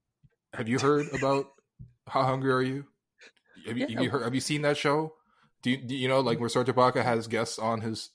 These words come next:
Speaker 1: show to eat
Speaker 2: Many
Speaker 1: weird things
Speaker 2: moments
Speaker 1: and
Speaker 2: were scripted by me, all right? The, watch the Kawhi Leonard episode.
Speaker 1: That was
Speaker 2: Watch,
Speaker 1: Alex.
Speaker 2: watch the Jeremy Lin. Watch the Jeremy Lin episode. Um, you know, shout outs Jordy, um, for the opportunity. But
Speaker 1: Shout out
Speaker 2: yeah, I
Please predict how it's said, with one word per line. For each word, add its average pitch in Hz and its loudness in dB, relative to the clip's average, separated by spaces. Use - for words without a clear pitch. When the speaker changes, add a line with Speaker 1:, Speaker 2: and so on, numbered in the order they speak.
Speaker 1:
show 123 0
to 110 -6
eat 123 -2
Speaker 2:
Many 196 6
Speaker 1:
weird 240 6
things 220 6
Speaker 2:
moments 202 8
Speaker 1:
and 135 2
Speaker 2:
were 135 6
scripted 156 6
by - 2
me, 95 -8
all 92 -10
right? 156 -4
The, - -12
watch 160 0
the - -2
Kawhi 170 4
Leonard 131 -2
episode. - -18
Speaker 1:
That 127 6
was 147 6
Speaker 2:
Watch, 127 4
Speaker 1:
Alex. 113 4
Speaker 2:
watch 170 0
the 202 -4
Jeremy 151 2
Lin. 101 -6
Watch 127 0
the 180 0
Jeremy 151 2
Lin 127 -2
episode. 107 -8
Um, 101 -10
you 104 -10
know, 95 -12
shout 127 6
outs 151 6
Jordy, 123 4
um, 101 -8
for 113 -2
the 107 0
opportunity. 107 -4
But 104 -12
Speaker 1:
Shout 113 -2
out - 2
Speaker 2:
yeah, 233 2
I 123 2